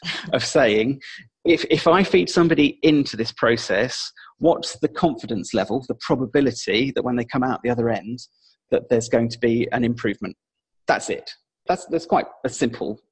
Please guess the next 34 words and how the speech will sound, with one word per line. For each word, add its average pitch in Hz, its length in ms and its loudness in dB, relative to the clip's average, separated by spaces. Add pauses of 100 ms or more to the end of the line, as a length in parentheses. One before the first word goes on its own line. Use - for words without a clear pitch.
(220)
description, - 460 -2
but 131 200 -4
that's - 300 -2
what 127 120 0
we're 117 80 -2
looking 117 300 -4
at. 101 160 -6 (240)
What, 190 460 0
what 202 220 4
having 170 360 4
the, 143 240 6 (180)
all 147 160 6
this 123 140 0
data 123 320 2
at - 60 0
our 113 120 2
fingertips - 500 -2 (300)
enables 123 540 4
us 104 100 -8 (100)
to - 40 -20
do 101 260 0 (540)
is - 160 -4
to, 113 220 -6
to - 120 -8
drill 151 220 6
down 107 240 2
about 113 340 -2
where 139 240 4 (100)
the 127 100 4
organisation 113 480 0
is 104 100 -6
most 113 180 -2
successful. - 600 -10 (540)
We're 120 140 2